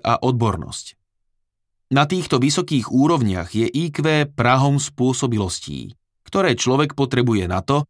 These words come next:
aby sa dostal do hry a udržal sa v nej. Efekt podlahy je termín prebratý zo štatistiky a znamená,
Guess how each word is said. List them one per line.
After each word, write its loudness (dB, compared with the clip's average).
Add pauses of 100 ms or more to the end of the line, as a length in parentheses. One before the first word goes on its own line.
(140)
aby 0
sa 0
dostal 0
do 2
hry 2
a -2
udržal 0
sa -8
v -14
nej. -10 (1200)
Efekt -2
podlahy 2 (320)
je -2
termín 2
prebratý 0
zo 0
štatistiky -2
a 0
znamená, 0